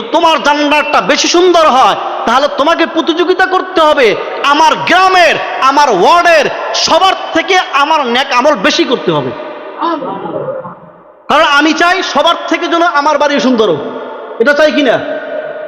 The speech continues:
একজনে পাঁচতলা করছে, আমার তো টার্গেট থাকবে দশতলা করার। তো জান্নাতের অবস্থাও এমন, আমি যদি চাই আমার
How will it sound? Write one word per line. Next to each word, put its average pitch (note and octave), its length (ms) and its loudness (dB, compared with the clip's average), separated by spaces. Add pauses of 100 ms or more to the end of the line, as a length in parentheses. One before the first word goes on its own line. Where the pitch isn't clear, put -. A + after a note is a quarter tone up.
(160)
একজনে A3+ 340 2
পাঁচতলা D#4 400 0
করছে, D4+ 260 0
আমার C4+ 240 2
তো D4+ 60 0
টার্গেট D4+ 400 -2
থাকবে D4 220 0
দশতলা C#4+ 400 2
করার। A#3+ 240 2 (2000)
তো A3 60 2
জান্নাতের D#4 540 0
অবস্থাও D#4+ 500 2
এমন, A#3+ 280 0 (340)
আমি C4+ 180 2
যদি F4+ 220 0
চাই D4+ 200 2
আমার D4 260 4